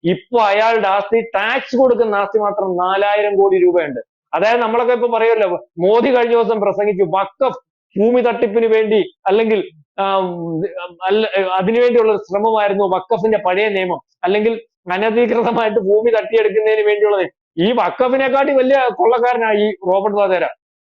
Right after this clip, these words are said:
ഈ പത്ത് കൊല്ലം മോദിയുടെ കയ്യിലായിരുന്ന-, ഇല്ലായിരുന്നെങ്കിൽ നമ്മൾ ഉൾപ്പെടെ ജീവിക്കുന്ന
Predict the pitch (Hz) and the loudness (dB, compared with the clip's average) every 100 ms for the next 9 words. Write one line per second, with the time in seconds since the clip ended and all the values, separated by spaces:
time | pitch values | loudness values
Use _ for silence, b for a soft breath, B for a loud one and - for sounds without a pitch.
0 | 165 226 262 220 208 - 294 262 262 269 | -2 0 2 0 -2 0 2 4 2 2
1 | 226 226 262 269 254 262 254 247 254 254 | 2 4 2 2 2 2 2 2 0 0
2 | 226 247 247 254 269 226 220 247 262 233 | 0 2 2 2 2 0 0 0 0 0
3 | 262 254 226 240 247 254 254 269 | -2 0 0 -2 -4 -6 -4 -4